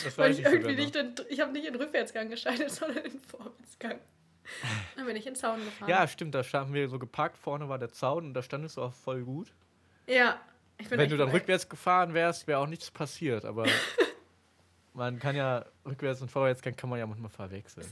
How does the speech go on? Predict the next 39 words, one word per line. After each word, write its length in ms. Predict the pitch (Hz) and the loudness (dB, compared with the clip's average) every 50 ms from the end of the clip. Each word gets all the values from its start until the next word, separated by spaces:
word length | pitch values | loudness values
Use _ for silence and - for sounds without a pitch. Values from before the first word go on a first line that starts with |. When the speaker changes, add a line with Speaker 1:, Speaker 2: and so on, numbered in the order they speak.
| 240 | -10
Speaker 2:
ist 60 | 202 202 | -8 -6
Speaker 1:
ne? 60 | 208 | -6
Speaker 2:
richtig. 360 | 202 208 - - - - - - _ _ _ - - - - _ _ _ _ _ _ | -6 -6 -8 -12 -12 -12 -16 -20 _ _ _ -20 -20 -20 -20 _ _ _ _ _ _
Speaker 1:
Das, 300 | - 113 98 - - - - - _ _ | -16 -16 -14 -14 -16 -18 -20 -20 _ _
äh, 200 | - 101 98 98 | -12 -12 -12 -12
stimmt. 320 | 95 - - 104 98 104 - _ _ - - _ _ | -16 -16 -18 -16 -16 -16 -20 _ _ -20 -20 _ _
Ja, 160 | 139 185 208 | 0 0 0
das 240 | 147 123 117 - - | 0 -2 -4 -6 -12
ist, 240 | 139 - - - 131 | -16 -18 -16 -14 -10
ähm, 460 | 123 131 127 123 123 123 123 123 127 127 - _ _ _ _ _ _ _ _ _ _ _ _ _ _ _ _ _ _ _ _ _ _ _ _ _ _ _ _ _ _ - | -6 -4 -4 -4 -4 -6 -10 -12 -14 -16 -18 _ _ _ _ _ _ _ _ _ _ _ _ _ _ _ _ _ _ _ _ _ _ _ _ _ _ _ _ _ _ -12
das 160 | 107 - - | -12 -4 -2
war, 240 | 131 131 135 139 135 | 0 0 2 0 0
da 160 | 131 123 120 | -2 -2 -2
waren 220 | 131 135 143 143 | -2 -4 -4 -6
wir 300 | 156 151 143 139 135 131 135 135 - | -8 -8 -6 -6 -8 -10 -12 -16 -12
bei 100 | - 127 | -12 -12
Caspar 360 | 127 - - 143 - _ 151 120 | -10 -10 -16 -18 -12 _ -10 -8
in 120 | 117 113 | -8 -8
Hannover, 400 | 120 117 117 160 208 - - 104 | -8 -8 -8 -10 -10 -12 -14 -12
ne? 160 | 101 107 127 | -10 -10 -10
Wann, 260 | 123 107 110 104 85 71 _ | -10 -10 -12 -12 -16 -18 _
wann 100 | 95 95 | -16 -12
war 120 | 101 127 | -12 -12
das 260 | 151 110 - - - | -12 -12 -14 -16 -18
denn? 100 | - 92 | -18 -18
Das 200 | 92 87 - _ | -18 -18 -16 _
war 180 | 95 95 92 - _ _ _ _ _ - | -14 -14 -14 -14 _ _ _ _ _ -18
irgendwann 220 | 113 120 120 120 | -16 -14 -12 -12
im 100 | 113 104 | -12 -12
Herbst. 520 | 98 101 107 107 90 90 _ - - _ _ _ _ _ _ _ _ _ _ _ _ _ _ | -12 -12 -12 -12 -14 -14 _ -20 -20 _ _ _ _ _ _ _ _ _ _ _ _ _ _
Speaker 2:
Ja. 380 | 247 247 226 220 214 208 196 202 - - _ _ _ _ _ _ _ _ | -4 -2 0 0 0 -2 -4 -6 -10 -20 _ _ _ _ _ _ _ _
Speaker 1:
Wann 140 | - 107 101 | -20 -18 -16
war 120 | 104 98 107 | -16 -14 -14
der? 140 | 107 104 - _ _ _ _ _ _ _ _ _ _ _ | -14 -14 -16 _ _ _ _ _ _ _ _ _ _ _
Vor 140 | _ 90 85 | _ -20 -20
z-, 260 | - - - - - _ _ _ | -18 -20 -20 -20 -20 _ _ _
drei 320 | _ - 98 98 113 139 160 | _ -10 -8 -6 -6 -6 -6
Jahren? 380 | 160 151 151 160 160 165 165 156 | -8 -8 -10 -10 -12 -14 -16 -18
Vor, 180 | - _ - | -20 _ -20